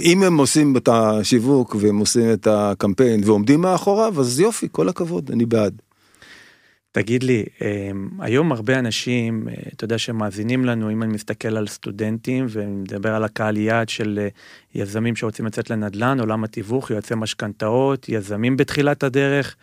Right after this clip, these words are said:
Speaker 2: מה, מה, איך הם שואבים את הכוחות בכלל לצאת מ-, מ-, ל-, לעולם הזה, שעולם היזמות והניהול, שזה עולם, גם דיברנו על זה, על ההבדלים בין, בכלל
Speaker 1: כן.
Speaker 2: בין יזם למנהל.
Speaker 1: כן.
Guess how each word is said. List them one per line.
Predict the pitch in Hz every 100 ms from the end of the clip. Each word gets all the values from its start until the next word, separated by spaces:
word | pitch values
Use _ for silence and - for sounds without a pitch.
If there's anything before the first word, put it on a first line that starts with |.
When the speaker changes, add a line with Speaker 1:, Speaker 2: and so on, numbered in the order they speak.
| _ _ _ _ _ _ _ _ _ -
Speaker 2:
מה, | 147 214 202 185 _ -
מה, | 180 151 202 202 -
איך | 208 190
הם | 226
שואבים | 208 165 131 180
את | 175 135
הכוחות | - - - 165
בכלל | 143 - 139
לצאת | 135 120 117 - 156 -
מ-, | 139 131 123
מ-, | 120 127
ל-, | 117 110 110 - - 110
לעולם | 110 120 131
הזה, | 123 117
שעולם | - 117 123 123
היזמות | 120 113 107 113 123 127 113
והניהול, | 117 113 110 123 123
שזה | 110 107 104
עולם, | 117 120 127 127 - 135 -
גם | 117
דיברנו | 110 113 131 117
על |
זה, | 110 117
על |
ההבדלים | 113 104 110 151 120
בין, | 113
בכלל | 104 123
Speaker 1:
כן. | 120
Speaker 2:
בין | 120
יזם | 107 120
למנהל. | 117 113 123 107 98
Speaker 1:
כן. | 92